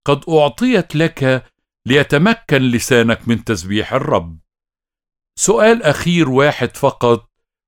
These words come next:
وهو سؤال مهم. لقد أجبنا من الذي يجب أن يسبح الله، والآن دعونا نسأل: من هم الذين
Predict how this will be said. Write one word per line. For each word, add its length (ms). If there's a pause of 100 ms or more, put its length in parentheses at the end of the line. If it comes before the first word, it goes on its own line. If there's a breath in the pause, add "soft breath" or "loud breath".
وهو 320
سؤال 460
مهم. 560 (640)
لقد 340
أجبنا 760 (100)
من 260
الذي 460
يجب 420
أن 180
يسبح 560
الله، 420 (680)
والآن 460
دعونا 400
نسأل: 680 (140)
من 360
هم 280
الذين 800